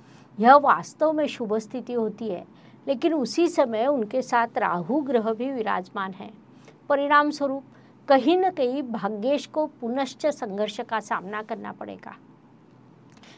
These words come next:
भाग्येश जब स्वयं संघर्ष करता है तब वह कुंडली में कितनी भी अच्छी स्थिति में क्यों ना हो, फिर भी वह आपको उचित फल प्रदान नहीं कर सकता।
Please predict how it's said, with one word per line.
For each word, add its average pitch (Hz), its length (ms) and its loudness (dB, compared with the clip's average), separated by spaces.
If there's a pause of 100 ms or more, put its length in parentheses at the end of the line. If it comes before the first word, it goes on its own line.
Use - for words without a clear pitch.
(140)
भाग्येश 214 760 4
जब 240 240 0
स्वयं 226 420 0
संघर्ष 226 480 -6
करता 190 360 -12
है - 180 -18 (560)
तब 349 200 12
वह 294 260 2
कुंडली 247 440 -4
में 277 160 -2
कितनी 254 480 -6
भी 269 200 2
अच्छी 285 360 2
स्थिति 254 340 -12
में 285 160 -8
क्यों 311 200 -8
ना 285 120 -8
हो, 208 260 -12 (500)
फिर 330 260 4
भी 233 320 -2
वह 240 320 0
आपको 277 500 4
उचित 285 420 -6 (100)
फल 240 140 0
प्रदान 220 420 -2
नहीं 247 280 -4
कर 233 180 -6
सकता। 180 460 -16